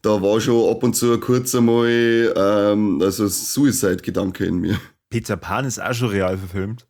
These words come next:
Speaker 1: Mhm, der ist, äh, ist auch direkt auf Disney Plus, äh, äh, gekommen.
Speaker 2: Aha.
Speaker 1: Und der
Speaker 2: Okay.
Speaker 1: ist auch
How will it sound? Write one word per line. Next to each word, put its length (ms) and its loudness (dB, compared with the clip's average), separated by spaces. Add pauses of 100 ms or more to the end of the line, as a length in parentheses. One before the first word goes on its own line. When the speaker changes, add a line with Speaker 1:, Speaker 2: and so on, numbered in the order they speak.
Speaker 1:
Mhm, 460 2
der 160 0
ist, 120 -2
äh, 320 2
ist 140 0
auch 80 2
direkt 260 2
auf 140 0
Disney 240 -4
Plus, 240 -4
äh, 60 0
äh, 680 -2
gekommen. 300 -4 (120)
Speaker 2:
Aha. 380 -10 (220)
Speaker 1:
Und 120 -2
der 100 2
Speaker 2:
Okay. 60 2
Speaker 1:
ist 80 0
auch 180 2